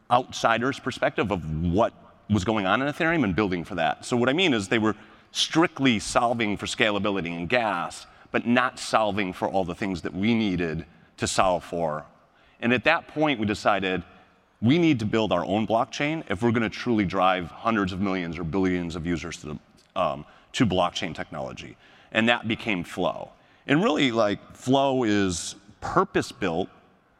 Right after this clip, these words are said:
for the mass market through easy onboarding, U X, U I design, payments, et cetera. So what the other blockchains are really missing is that, that critical piece, because the scalability and gas fees and,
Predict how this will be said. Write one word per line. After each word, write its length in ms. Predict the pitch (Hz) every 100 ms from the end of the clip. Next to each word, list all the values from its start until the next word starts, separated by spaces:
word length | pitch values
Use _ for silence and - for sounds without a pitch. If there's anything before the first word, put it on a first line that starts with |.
| _
for 600 | - - 135 117 110 110 92
the 80 | 107
mass 320 | 101 98 -
market 300 | 104 - -
through 360 | 110 101 95 -
easy 340 | 123 123 110 107
onboarding, 720 | 101 95 87 87 85 82 82 - _ _
U 200 | 104 107
X, 180 | 95 -
U 120 | 98
I 140 | 82 82
design, 540 | 80 82 80 78 76 - -
payments, 400 | 101 90 80 -
et 100 | -
cetera. 380 | 82 58 - -
So 260 | - 117 - - - - _
what 160 | 123 123
the 100 | 143
other 160 | 196
blockchains 540 | 160 117 101 - 110 92
are 80 | 95
really 240 | 95 87
missing 320 | 107 151 120
is 100 | 95
that, 240 | 101 95 101
that 160 | 92
critical 340 | - 113 - 92
piece, 320 | - 185 110 -
because 500 | 92 120 107 90 - - - _ -
the 60 |
scalability 800 | 113 - 202 123 95 147 110 95
and 100 | 82
gas 320 | 104 110 117
fees 480 | - 107 92 92 82
and, 220 | 92 80